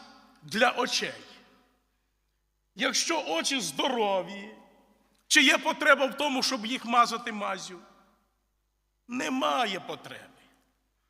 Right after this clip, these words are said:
Ну, нащо їх мазати, коли вони здорові? Ну, а коли якась уже проблема, то треба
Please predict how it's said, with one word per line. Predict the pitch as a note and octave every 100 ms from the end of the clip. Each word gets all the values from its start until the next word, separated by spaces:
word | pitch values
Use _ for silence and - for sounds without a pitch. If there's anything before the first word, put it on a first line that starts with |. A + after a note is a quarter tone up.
| _ _
Ну, | - C#4
нащо | D4 -
їх | B3 A#3
мазати, | A#3+ C4 A3 G#3+
коли | A#3+ A3+
вони | A3 A3 G#3+
здорові? | E3 E3+ D3+ A2+ - - _ - - - -
Ну, | A#3
а | C#4+
коли | C4 C#4
якась | D#4+ D4 C#4 C#4+ C4
уже | A#3 C4
проблема, | - A#3 G3 A#3+ E4+ D4+ A#3 E3+ C3 - - - - - _ _ _ -
то | F#3
треба | A#3 B3+ B3 B3 A#3+ -